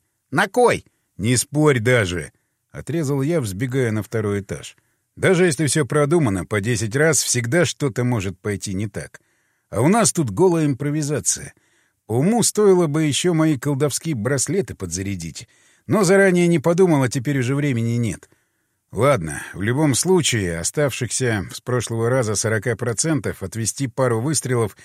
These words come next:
Speaker 2: из чаромета хватит. А воина мы не собираемся устраивать». В комнате я закинул за плечо бандуру слонобоя,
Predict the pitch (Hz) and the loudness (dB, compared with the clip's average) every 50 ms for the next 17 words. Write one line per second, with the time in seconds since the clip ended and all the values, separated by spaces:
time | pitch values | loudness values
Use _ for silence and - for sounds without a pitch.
0 | - _ _ _ 98 110 107 - - 135 135 127 131 131 135 123 95 - 110 - | -20 _ _ _ -4 -2 -2 0 0 2 2 4 4 4 2 0 0 -4 -6 -6
1 | - 120 117 92 - - - - _ _ _ _ _ _ _ _ _ _ _ - | -6 -6 -6 -6 -6 -10 -16 -20 _ _ _ _ _ _ _ _ _ _ _ -2
2 | 92 113 156 220 254 247 220 226 196 185 214 220 208 - - 190 147 123 113 113 | 2 4 4 4 4 4 4 4 4 4 4 4 2 2 2 2 0 2 2 2
3 | 127 147 131 - 123 110 104 - - - 104 90 80 73 67 - - - _ _ | 2 0 -2 -2 -4 -4 -4 -4 -4 -2 -4 -4 -4 -6 -10 -14 -18 -20 _ _
4 | _ _ _ _ _ _ _ _ _ _ _ _ _ - - 247 269 254 247 196 | _ _ _ _ _ _ _ _ _ _ _ _ _ 0 2 4 4 4 4 2
5 | - 202 208 202 208 202 175 156 190 147 - 208 196 185 165 135 123 139 117 151 | 2 2 4 4 6 6 6 4 4 2 2 2 2 4 4 2 2 0 -2 -2
6 | 156 143 - 185 180 143 113 123 135 143 147 135 165 165 147 127 - - 123 120 | -2 0 2 2 2 2 2 2 2 2 2 2 0 0 0 -2 -2 -2 -2 -2
7 | 123 127 127 123 147 185 190 180 165 131 104 | 0 -2 -2 0 2 4 4 4 4 2 0